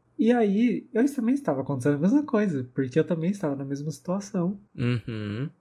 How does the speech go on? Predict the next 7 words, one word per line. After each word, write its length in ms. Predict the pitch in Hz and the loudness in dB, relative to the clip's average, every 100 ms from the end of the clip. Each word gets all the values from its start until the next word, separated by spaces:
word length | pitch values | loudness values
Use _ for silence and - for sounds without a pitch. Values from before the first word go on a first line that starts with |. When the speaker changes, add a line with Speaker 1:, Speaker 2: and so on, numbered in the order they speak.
| _ - | _ 0
Speaker 1:
E 140 | 165 | 2
aí, 400 | 160 160 175 214 - | 4 2 -2 -4 -2
hoje, 560 | 208 175 151 139 175 240 - _ _ _ _ _ 127 139 | 4 6 6 2 -2 -4 -10 _ _ _ _ _ -20 -16
na 380 | 131 131 127 135 | -14 -10 -6 0
data 320 | 139 165 196 | 4 4 2
dessa 320 | 170 - 147 | -2 0 -2
gravação, 800 | 135 135 135 151 160 - 143 165 | 0 -2 0 -2 -4 -4 -4 -6